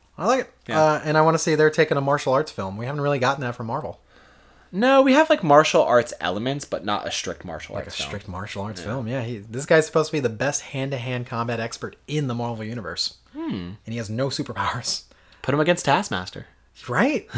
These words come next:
Speaker 1: <laughs> Bring back Taskmaster. We haven't seen him first. I know they're gonna kill him, but
Speaker 2: <laughs>
Speaker 1: <laughs> 'cause that's how
Speaker 2: 'Cause
Speaker 1: it
Speaker 2: naturally,
Speaker 1: goes.
Speaker 2: they always kill the villains
Speaker 1: They
Speaker 2: in
Speaker 1: naturally
Speaker 2: M C U
Speaker 1: always kill
Speaker 2: movies.
Speaker 1: him. Um, so we got two more T V shows here. Spring twenty twenty-one is gonna give us WandaVision, which we know next to shit about,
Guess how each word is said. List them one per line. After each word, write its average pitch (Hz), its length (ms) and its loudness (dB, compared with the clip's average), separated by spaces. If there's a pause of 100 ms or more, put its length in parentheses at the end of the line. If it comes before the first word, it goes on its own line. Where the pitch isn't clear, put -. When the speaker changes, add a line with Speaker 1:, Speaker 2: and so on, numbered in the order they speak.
(120)
Speaker 1:
<laughs> - 200 -20
Bring 311 180 -2
back 330 200 4
Taskmaster. 143 760 2 (100)
We 196 80 6
haven't 262 160 8
seen 269 160 2
him 196 100 4
first. 175 480 6 (100)
I 160 60 0
know 208 140 8
they're 262 120 12
gonna 165 120 6
kill 208 220 8
him, 139 100 2 (140)
but 180 260 12
Speaker 2:
<laughs> - 0 -
Speaker 1:
<laughs> - 840 2
'cause 190 120 6
that's 196 140 8
how - 80 12
Speaker 2:
'Cause 202 40 12
Speaker 1:
it 185 40 12
Speaker 2:
naturally, 180 220 12
Speaker 1:
goes. 135 60 12
Speaker 2:
they 131 100 12
always 147 220 12
kill 160 140 10
the 135 100 10
villains 117 320 8
Speaker 1:
They - 60 6
Speaker 2:
in 165 60 8
Speaker 1:
naturally 156 260 6
Speaker 2:
M 147 40 8
C - 20 8
U 143 40 10
Speaker 1:
always 131 180 8
kill 104 140 4
Speaker 2:
movies. 107 160 -2 (380)
Speaker 1:
him. 151 60 2
Um, 156 500 8
so - 140 0
we 170 60 4
got 170 200 6
two 262 200 2
more 269 160 8
T - 180 0
V 196 160 2
shows 151 380 4
here. 156 320 2
Spring 202 340 0
twenty 202 220 2
twenty-one 180 400 4
is 180 80 -2
gonna 170 120 -2
give 160 160 0
us 165 120 2
WandaVision, 135 1000 0
which 107 200 -8
we 120 120 -6 (160)
know 135 180 -4
next 123 420 -4
to 156 80 -8
shit 143 260 2
about, 139 400 2